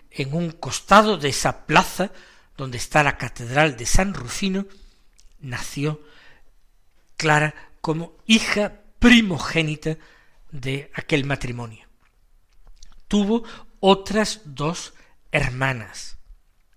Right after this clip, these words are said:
que se llamaba la segunda, dos o tres años menor que ella, Catalina, y la pequeña Beatriz. Y tuvo también al menos dos hermanos varones. Pero Clara fue la mayor,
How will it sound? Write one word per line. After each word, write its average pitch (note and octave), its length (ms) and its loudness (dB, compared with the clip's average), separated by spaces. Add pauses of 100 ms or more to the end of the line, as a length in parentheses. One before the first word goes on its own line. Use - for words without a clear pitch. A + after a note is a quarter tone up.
(220)
que - 80 -12
se - 160 -10
llamaba C#3+ 340 4 (300)
la - 120 -12
segunda, G#3 540 2
dos C#3+ 280 -2
o D3 80 -8
tres D3+ 320 0
años C#3+ 340 0
menor C3+ 360 -6
que C#3 120 -2
ella, B2+ 320 -4 (260)
Catalina, F#3 640 0 (500)
y - 120 -8
la C#3+ 160 -4
pequeña D3+ 540 -4 (360)
Beatriz. C3 760 -6 (720)
Y F#3 140 -6
tuvo G#3 240 2
también A3 540 2
al C#3+ 160 2
menos E3 540 -2
dos - 340 -2 (400)
hermanos D3 680 -2 (260)
varones. B2 800 -6 (1500)
Pero C4 440 2
Clara G#3+ 320 2
fue - 540 0
la D#3+ 140 0
mayor, B2 440 -4